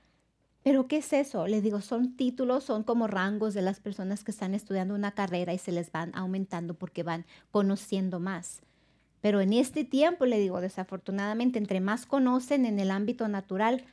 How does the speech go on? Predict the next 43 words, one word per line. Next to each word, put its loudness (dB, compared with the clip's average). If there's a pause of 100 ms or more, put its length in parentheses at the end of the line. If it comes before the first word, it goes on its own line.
(240)
menos 4
reconocen -2
a -4
Dios." -12 (600)
No 0
estoy 2
diciendo 2
que 0
tener 0
una -2
carrera -2
sea -4
mala, -2 (260)
a, -10
a -2
malo, 0
no, 0
para 0
nada. -2 (440)
Estoy -4
hablando 0
de -2
cómo 0
el 2
enemigo 2
ha 4
volteado 0
todas -2
las -4
cosas 0
en -2
lo -2
natural 0 (680)
y 0
ahora 2
ya 2
no -2
se -4
reconoce -4
al -4
Señor. -2
Entre -4
más -2